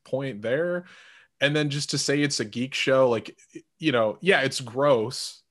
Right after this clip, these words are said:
for sure. Uh, that is part of what I like about it. I'm not gonna lie. Like, I, you know, I, there's that kind of, like, I'm looking through th-, my fingers, just like, "Oh, it's so gross. I can't stop watching it." But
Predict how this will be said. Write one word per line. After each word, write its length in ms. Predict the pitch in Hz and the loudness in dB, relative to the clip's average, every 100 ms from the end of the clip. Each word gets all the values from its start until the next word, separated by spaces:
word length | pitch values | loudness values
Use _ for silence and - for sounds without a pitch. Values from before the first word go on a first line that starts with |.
| _ | _
for 140 | 123 | -6
sure. 580 | 107 - 151 110 139 - - | -4 2 2 4 0 -4 -8
Uh, 220 | 113 113 | -10 -8
that 180 | 117 123 | 0 2
is 140 | 135 | 2
part 220 | - 127 117 | 2 0 2
of 60 | |
what 120 | 110 | 0
I 80 | 104 | 0
like 240 | 110 139 117 | 2 0 0
about 240 | 95 92 | -6 -6
it. 40 | |
I'm 60 | 95 | -6
not 140 | 110 107 | -8 -6
gonna 140 | 92 | -6
lie. 380 | 107 113 90 92 | -4 -4 -4 -6
Like, 180 | 95 101 | -8 -8
I, 140 | 98 - - - | -10 -12 -20 -12
you 120 | 113 | -8
know, 200 | 101 90 | -6 -6
I, 200 | 104 101 - - - - | -8 -8 -12 -20 -12 2
there's 240 | 127 123 | 2 4
that 140 | 120 | 2
kind 220 | - 123 110 | 2 -2 0
of, 40 | |
like, 160 | 104 110 | -2 -2
I'm 160 | 110 | -2
looking 280 | 113 117 107 | -2 -2 -6
through 560 | - 117 113 110 104 - 117 117 | -4 -2 0 -2 -6 -10 -16 -14
th-, 180 | 131 120 | -12 -6
my 140 | 110 | -6
fingers, 520 | - 143 131 123 117 | 0 0 2 2 0
just 280 | - 107 - | -4 -6 -4
like, 200 | 113 98 139 | -4 -4 -4
"Oh, 160 | 127 | -4
it's 160 | 113 - | -4 -4
so 180 | 127 110 | -4 -2
gross. 420 | 110 123 127 - | 0 2 2 -4
I 100 | 98 | -6
can't 240 | - 107 | -6 -10
stop 300 | - 107 98 | -6 -6 -4
watching 380 | 110 123 - 110 | -4 -6 -6 -8
it." 160 | 98 - | -8 -6
But 220 | 104 | -6